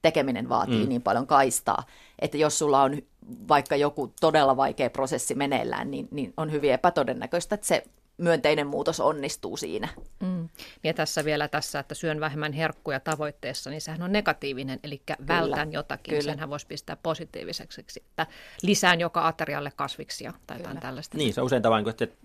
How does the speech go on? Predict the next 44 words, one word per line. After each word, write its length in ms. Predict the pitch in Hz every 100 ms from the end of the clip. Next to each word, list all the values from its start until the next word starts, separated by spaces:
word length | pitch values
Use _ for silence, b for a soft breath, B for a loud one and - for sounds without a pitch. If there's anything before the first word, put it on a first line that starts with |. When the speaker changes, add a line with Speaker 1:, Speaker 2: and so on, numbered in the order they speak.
| _
Speaker 2:
sit 200 | - 110
siitä 180 | - 117
vanhasta 340 | 131 123 113 113
rutiinista 460 | 127 120 98 -
on 60 | 101
vaikea 300 | 120 113 107
luopua 380 | 113 110 - 95
tavallaan 300 | 104 92 92
vaan 100 | 98
silleen, 200 | 107 95
niinku, 120 | 95
että 160 | - -
silleen 240 | 107 101
kieltäymyksen 600 | - 123 104 90 90 92
ka-, 180 | 90 87 -
kautta, 340 | 92 90 -
että 120 | 90
paljon 180 | 95 104
parempi, 280 | 113 104 90
jos 100 | 90
pystyy 240 | 104 -
keksiä 280 | 101 107 -
jonkun 160 | 101 107
niinku 180 | - 127
uuden 180 | 113
rutiinin 320 | 104 101 95 98
tilalle. 400 | 131 104 92 87 _ b b b b b -
Siis 140 | 110
tavat 260 | 104 90 113
yli, 120 | 98
jos, 160 | 92 -
jos 100 | 98
haluaa 160 | 104 101
vaikka 240 | 101 - - _ -
lopettaa 340 | 107 - -
tupakan 400 | - 120 110 98
polton, 380 | 98 92 98 92 -
ja 60 | -
sit 160 | 107
on 80 | 101
tavallaan 220 | 95 92 92
niinku 120 | 92
se, 100 | 104
että, 200 | 92 -